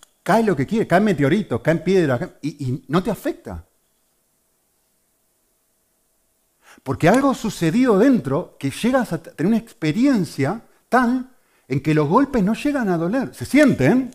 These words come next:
Sí, sí, sí, lo veo. Sí, sí, sí, lo veo. Pe-, pero la conexión con la fuente de energía a mí me permite t-, tener un nif-, nivel de fortaleza que no es mío. Esto. Pero no enten-,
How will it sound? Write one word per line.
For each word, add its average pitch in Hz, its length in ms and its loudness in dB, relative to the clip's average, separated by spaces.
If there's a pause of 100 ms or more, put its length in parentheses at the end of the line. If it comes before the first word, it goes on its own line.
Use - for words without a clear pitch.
(160)
Sí, 285 340 -12
sí, 214 220 -14
sí, 214 160 -14
lo 170 120 -4
veo. 160 260 -2
Sí, 190 180 -8
sí, 202 160 -12
sí, 196 160 -10
lo 185 100 -4
veo. 156 300 -4 (720)
Pe-, - 140 -18 (100)
pero 143 320 0
la 151 220 2
conexión 160 880 0
con 139 180 -2
la 127 100 -2
fuente 240 380 0
de 143 100 0
energía 127 600 -6
a 123 80 -2
mí 208 140 2
me 277 160 0
permite 208 680 0 (1200)
t-, - 80 -20 (100)
tener 147 160 2
un 233 80 4
nif-, 240 260 0
nivel 156 220 0
de 220 60 -4
fortaleza 175 480 -4
que 147 100 -4
no 151 80 0
es 147 40 -2
mío. 110 320 -4 (1600)
Esto. 87 400 -8 (1600)
Pero 95 220 -10 (140)
no 151 120 -2
enten-, 160 420 -4